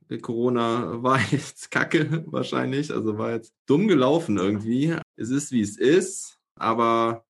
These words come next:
wir wollten ja auch noch mal kurz über seinen Vertrag sprechen, weil ich erinnere mich noch gut, dass ich so ein bisschen der Außenseiter mit meiner Meinung war, dass ich gesagt habe, hey, Schröder, ich glaub, er gambelt auf sich selbst und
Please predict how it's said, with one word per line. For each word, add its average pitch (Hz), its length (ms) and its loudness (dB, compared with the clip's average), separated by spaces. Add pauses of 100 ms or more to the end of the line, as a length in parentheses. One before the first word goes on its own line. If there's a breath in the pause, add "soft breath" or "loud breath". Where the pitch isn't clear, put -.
(120)
wir 110 400 2
wollten 127 300 2
ja 110 80 2
auch 117 140 0
noch 123 120 0
mal 113 160 0
kurz 135 260 -4
über 117 180 0
seinen 107 340 0
Vertrag - 580 -2
sprechen, 95 500 -4
weil 101 600 0 (180)
ich 123 100 -2
erinnere 175 260 4
mich 156 160 4
noch 135 160 0
gut, - 580 0
dass 120 160 2
ich 139 140 -2
so 139 80 2
ein 117 160 0
bisschen 131 640 0
der 117 160 -2
Außenseiter 117 600 0
mit 113 380 -6
meiner 113 260 -2
Meinung 113 440 -2
war, 110 280 0
dass 107 220 -4
ich - 80 -18
gesagt 110 400 -4
habe, 104 220 -4
hey, 104 100 -4
Schröder, 127 480 -2
ich 123 160 -8
glaub, 131 180 -4
er - 100 -2
gambelt 123 500 -4 (100)
auf 123 240 0
sich 117 300 -2
selbst 135 600 0
und 113 640 -4